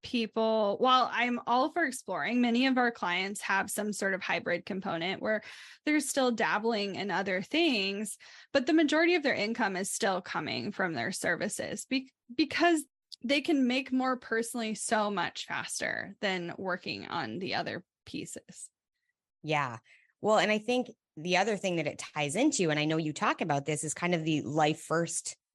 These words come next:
Speaker 1: Mm-hmm.
Speaker 2: philosophy, right? Is so there is that ability to just keep grinding,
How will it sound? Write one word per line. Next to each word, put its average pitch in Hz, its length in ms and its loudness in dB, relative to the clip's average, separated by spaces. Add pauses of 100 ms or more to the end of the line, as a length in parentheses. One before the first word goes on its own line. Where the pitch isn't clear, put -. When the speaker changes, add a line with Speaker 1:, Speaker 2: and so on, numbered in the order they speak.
(320)
Speaker 1:
Mm-hmm. 175 120 2
Speaker 2:
philosophy, 143 800 -2 (100)
right? 165 400 2
Is 170 300 0
so 165 360 4 (800)
there 196 200 4
is 208 500 2 (280)
that 170 460 2 (540)
ability 202 600 2
to 151 80 -4
just 165 280 0
keep 170 220 -6
grinding, 139 580 -2